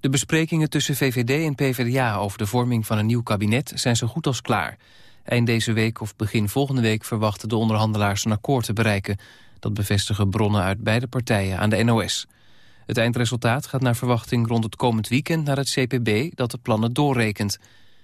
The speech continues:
V V D en P V D A besloten eerder al de forense tax en de langstudeerboete af te schaffen en de belasting op verzekeringen te verhogen. In de Libanese hoofdstad Beirut is vannacht op verschillende plaatsen geweld uitgebroken.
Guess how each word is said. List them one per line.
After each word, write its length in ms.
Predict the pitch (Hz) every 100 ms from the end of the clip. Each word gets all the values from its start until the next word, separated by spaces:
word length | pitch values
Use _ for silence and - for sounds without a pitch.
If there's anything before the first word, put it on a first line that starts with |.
| - - -
V 220 | - 151 135
V 60 |
D 60 | 139
en 220 | 139 135
P 200 | 135 123
V 140 | 123
D 20 | 120
A 140 | 113
besloten 480 | 117 - 117 101 87
eerder 240 | 131 131
al 120 | 120
de 100 | 113
forense 500 | 104 113 117 160 156
tax 340 | - 143 - -
en 100 | 123
de 100 | 110
langstudeerboete 920 | 110 160 - 143 131 117 120 117 117
af 180 | 117 -
te 100 | 104
schaffen 440 | - 104 95 143 - - - -
en 100 | 107
de 80 | 95
belasting 500 | 107 117 - 117 104
op 160 | 95
verzekeringen 680 | - 107 143 160 117 104 101
te 120 | 107
verhogen. 600 | 113 123 123 101 - 92 _ - - - - _ - _ _ _ _
In 140 | - 139
de 80 | 139
Libanese 460 | 147 147 160 156
hoofdstad 380 | 151 156 156 135
Beirut 420 | 143 139 135 -
is 140 | 120 -
vannacht 340 | 139 139 -
op 60 | 127
verschillende 400 | - 160 151 131
plaatsen 420 | 135 127 120 120
geweld 400 | 120 123 113 98
uitgebroken. 720 | 90 - 113 104 87 - 110